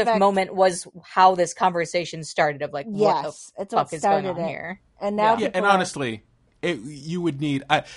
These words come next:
Speaker 3: the better solution to this problem would be to not just have Taylor Swift, have everyone who's big right now, who's
Speaker 1: Mm-hmm.
Speaker 3: doing these big tours, all come together and say, "Hey,
Speaker 1: Well, I suspect this
Speaker 3: stop
Speaker 1: isn't gonna
Speaker 3: screwing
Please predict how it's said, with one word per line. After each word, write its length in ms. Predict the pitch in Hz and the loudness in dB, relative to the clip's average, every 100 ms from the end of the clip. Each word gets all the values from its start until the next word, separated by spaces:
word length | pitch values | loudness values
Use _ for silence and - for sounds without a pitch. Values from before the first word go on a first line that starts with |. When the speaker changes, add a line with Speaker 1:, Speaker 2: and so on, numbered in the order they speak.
| - | -20
Speaker 3:
the 200 | 131 156 | -4 -2
better 480 | 131 - 165 151 143 | -2 -2 0 2 0
solution 460 | 135 143 131 120 120 | -4 -6 -6 -8 -10
to 80 | 127 | -8
this 160 | 110 | -10
problem 360 | - 113 107 107 | -2 -2 -2 -6
would 200 | 107 101 | -10 -8
be 140 | 110 98 | -10 -8
to 140 | 113 | -8
not 280 | 110 117 107 | -6 -6 -6
just 180 | 104 - | -12 -8
have 180 | 107 | -8
Taylor 220 | - 107 104 | -8 -12 -12
Swift, 160 | 107 | -6
have 340 | 139 117 - _ | 0 0 -2 _
everyone 500 | 117 110 117 120 117 | -6 -4 -4 -6 -6
who's 160 | 120 127 | -8 -8
big 220 | 123 117 | -8 -6
right 200 | 120 113 | -6 -6
now, 260 | 117 113 110 | -6 -6 -6
who's 200 | 113 107 | -8 -8
Speaker 1:
Mm-hmm. 300 | 165 160 160 | -12 -12 -10
Speaker 3:
doing 180 | 135 120 | -4 -2
these 140 | 117 - | -4 -6
big 240 | 117 107 | -8 -6
tours, 340 | 120 110 107 | -6 -4 -6
all 180 | - 113 | -6 -6
come 200 | 107 113 | -6 -10
together 280 | 113 107 107 | -10 -10 -10
and 60 | 104 | -10
say, 100 | 117 | -6
"Hey, 80 | 220 | 2
Speaker 1:
Well, 460 | 233 220 214 208 208 | 4 6 4 2 2
I 100 | 254 | -2
suspect 220 | 285 - | -6 -8
this 120 | 254 | -4
Speaker 3:
stop 200 | 269 240 | 2 2
Speaker 1:
isn't 200 | 233 233 | 0 -4
gonna 140 | 220 208 | -4 -4
Speaker 3:
screwing 180 | 202 | -4